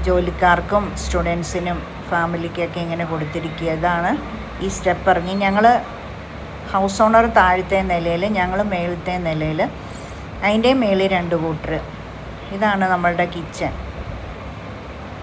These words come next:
കണ്ടോ, കിച്ചൺ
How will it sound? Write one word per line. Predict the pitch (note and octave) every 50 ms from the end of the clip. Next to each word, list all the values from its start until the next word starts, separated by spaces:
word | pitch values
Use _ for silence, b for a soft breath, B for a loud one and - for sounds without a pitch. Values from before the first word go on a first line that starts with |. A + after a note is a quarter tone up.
| - - - - - - - - - - - - - - - - - - - - - - - - - - - - - - - - - - - - - - - - - - - - - - - - - - - - -
കണ്ടോ, | F3 E3 D#3 D3+ D3+ - - - - - -
കിച്ചൺ | - - F#3+ - - A3